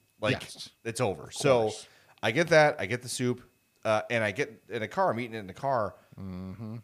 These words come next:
Speaker 1: The Gnarly Knot pretzel
Speaker 2: I,
Speaker 1: weighs
Speaker 2: it
Speaker 1: about nine pounds. <laughs>
Speaker 2: Yes.
Speaker 1: Like, it had heft to, like, I lifted, I was like, "Ugh." <laughs> I,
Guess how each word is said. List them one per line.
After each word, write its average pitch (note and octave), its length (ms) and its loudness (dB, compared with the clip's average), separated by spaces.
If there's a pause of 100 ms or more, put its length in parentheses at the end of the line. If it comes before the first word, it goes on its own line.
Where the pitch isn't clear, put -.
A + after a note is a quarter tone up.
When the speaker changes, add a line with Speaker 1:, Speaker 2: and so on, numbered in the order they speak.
(440)
Speaker 1:
The C3+ 140 -2
Gnarly G#3+ 480 0
Knot F#3 320 -2
pretzel E3+ 560 -4 (880)
Speaker 2:
I, B2 60 -6
Speaker 1:
weighs C4 320 2
Speaker 2:
it - 20 4
Speaker 1:
about A3+ 260 6
nine D3 480 4
pounds. C3 800 0
<laughs> A2+ 40 -10
Speaker 2:
Yes. - 600 0 (200)
Speaker 1:
Like, A3+ 260 2 (200)
it C#4+ 140 -2
had A#3+ 300 4
heft - 640 -2
to, - 140 -4 (180)
like, F#3+ 140 4
I G3+ 100 8
lifted, A3+ 240 6
I - 40 10
was G#3+ 80 2
like, - 140 -8 (240)
"Ugh." A#3 560 8
<laughs> - 40 2
I, C#4 80 10